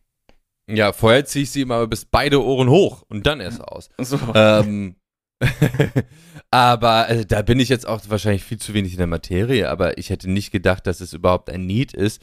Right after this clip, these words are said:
Speaker 1: dass nur, wo du sagst, ne, nicht mal mehr Buchhaltung, sondern wirklich nur gesagt wird,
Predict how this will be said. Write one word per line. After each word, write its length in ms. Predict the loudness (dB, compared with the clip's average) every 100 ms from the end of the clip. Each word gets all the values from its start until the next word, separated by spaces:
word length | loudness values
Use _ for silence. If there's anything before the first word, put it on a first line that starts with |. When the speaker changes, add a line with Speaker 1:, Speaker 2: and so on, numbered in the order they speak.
| _ -8
Speaker 1:
dass 240 | 0 0 2
nur, 420 | 2 4 4 2
wo 60 | -2
du 100 | 0
sagst, 340 | 0 0 -2
ne, 260 | -4 -2 -4
nicht 260 | -6 -6
mal 120 | -4 -4
mehr 160 | -4
Buchhaltung, 520 | -4 -2 0 0 0
sondern 260 | 2 2 2
wirklich 400 | 2 2 2 -4
nur 260 | -4 -2 -2
gesagt 420 | 0 2 0 0
wird, 180 | -4 -4